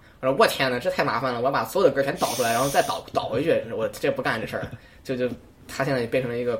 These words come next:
空壳子，然后只是在为收蓝牙信号而已。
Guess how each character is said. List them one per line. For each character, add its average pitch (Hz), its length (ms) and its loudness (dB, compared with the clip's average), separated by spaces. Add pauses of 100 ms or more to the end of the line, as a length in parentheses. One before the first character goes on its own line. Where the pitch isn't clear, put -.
空 - 180 -6
壳 110 240 -2
子， 127 80 0
然 110 140 -2
后 117 60 -4
只 101 160 -10
是 123 100 -6
在 113 300 -2
为 120 280 -2 (140)
收 - 260 -4
蓝 127 120 0
牙 120 120 -4
信 127 160 -8
号 127 120 -8
而 113 160 -6
已。 - 40 -16